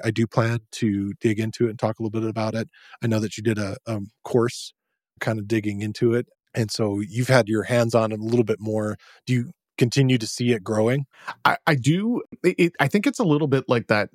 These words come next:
Speaker 2: you know, your favorite band that is a low overnight success that's on their fifth
Speaker 1: Ah.
Speaker 2: album.
Speaker 1: Okay.
Speaker 2: Uh, it's been around for a couple of years.
Speaker 1: Yeah.
Speaker 2: It used to be called something else. So I think it's just kinda hit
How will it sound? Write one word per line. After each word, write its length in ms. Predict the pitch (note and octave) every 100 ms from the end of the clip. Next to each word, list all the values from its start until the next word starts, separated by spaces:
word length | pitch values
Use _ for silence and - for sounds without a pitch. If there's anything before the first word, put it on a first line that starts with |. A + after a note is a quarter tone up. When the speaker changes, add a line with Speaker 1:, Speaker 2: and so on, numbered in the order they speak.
| -
Speaker 2:
you 60 | A2
know, 180 | G#2+ F#2 B2+
your 120 | A2+
favorite 460 | - C#3 B2+ B2 A2+
band 420 | A2+ A2+ A#2 B2
that 260 | A#2+ A2 G#2+
is 160 | G2+
a 60 | A2
low 180 | A2 A#2+
overnight 420 | A2+ A2+ A2+ A#2 -
success 540 | - - - G#2 - -
that's 160 | G#2+
on 140 | A#2 A2+
their 100 | G#2
fifth 300 | - A#2+ -
Speaker 1:
Ah. 60 |
Speaker 2:
album. 420 | A2 A#2 D#3 F#3 - - - _ _ _
Speaker 1:
Okay. 220 | - - G2+ - _ -
Speaker 2:
Uh, 160 | - G2+
it's 160 | C3 A#2
been 180 | C#3 C#3
around 300 | C3+ C3+ D3
for 80 |
a 60 | D#3
couple 200 | D#3 C#3+
of 80 | B2+
years. 580 | B2 B2+ C#3 C#3+ - - _ _
Speaker 1:
Yeah. 220 | A#2+ B2 F#2+
Speaker 2:
It 360 | - - C3+ -
used 300 | A#2 C3+ -
to 60 |
be 120 | C#3 C3+
called 360 | - C3 C3+
something 380 | - C3+ A#2 B2+
else. 420 | A2+ D3+ - - - - _ _ _
So 180 | - B2
I 80 | A#2
think 200 | D#3+ E3
it's 160 | D#3+
just 220 | - D#3 -
kinda 220 | C#3+ A2+
hit 340 | - - D3